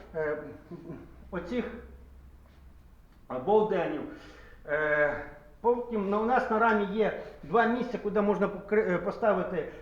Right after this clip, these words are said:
фляга-тримач. Раз і два. Ці місця легко дозволяють тримати, м, фляга-тримачі для тривалих поїздок. Це важливо. Е, воду пити, м, треба. Е, шатуни у нас від торгової марки Shimano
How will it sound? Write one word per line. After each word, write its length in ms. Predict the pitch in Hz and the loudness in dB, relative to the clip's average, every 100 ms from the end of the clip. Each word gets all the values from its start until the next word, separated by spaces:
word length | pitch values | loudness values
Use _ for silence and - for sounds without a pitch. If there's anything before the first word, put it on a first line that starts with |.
| - | -2
фляга-тримач. 720 | 220 208 190 185 175 185 220 - - 170 | 4 6 6 2 0 2 0 -2 -6 2
Раз 360 | 214 240 - - | 6 4 2 -6
і 80 | 220 | -8
два. 540 | 160 165 160 131 - - - - | -4 4 6 6 -2 -10 -18 -16
Ці 280 | - 226 202 | -6 -2 0
місця 520 | 180 - 233 247 247 - - | -2 0 4 6 4 -2 -6
легко 680 | 165 240 233 - 190 170 - | 4 6 6 4 0 0 -2
дозволяють 560 | 160 190 202 190 - - | -6 -2 0 0 -2 -4
тримати, 480 | 196 208 190 - 147 | -2 2 2 0 -6
м, 360 | - 160 147 - | -6 -8 -8 -4
фляга-тримачі 840 | 196 175 170 170 175 170 247 247 196 170 | 0 0 0 -2 -2 -2 -6 -6 -8 -4
для 260 | 185 180 | 2 2
тривалих 760 | - - - 185 202 185 170 - | 2 -4 -6 -4 2 2 0 -2
поїздок. 460 | 180 220 247 196 - | -4 -4 -4 -4 -4
Це 100 | 220 | 0
важливо. 580 | 226 190 156 160 156 139 135 - - - 160 | 0 0 -2 -2 0 -2 -4 -12 -20 -12 -6
Е, 60 | |
воду 280 | 147 220 196 | 2 2 2
пити, 300 | - 185 190 | -2 -4 -4
м, 540 | 156 139 139 139 135 127 | -6 -6 -4 -4 -6 -8
треба. 360 | 151 135 110 - - - - - - | -4 -2 -4 -8 -12 -20 -20 -16 -2
Е, 420 | 156 156 151 151 | 4 6 6 2
шатуни 460 | - 226 285 262 226 | 0 0 2 2 4
у 100 | 190 | 4
нас 160 | 160 - | 2 -2
від 100 | 196 | -2
торгової 380 | 233 220 196 190 | 2 4 4 4
марки 340 | 190 - - - - - - | 2 2 -2 -8 -14 -20 -14
Shimano 500 | - 180 190 240 269 | -6 0 4 6 6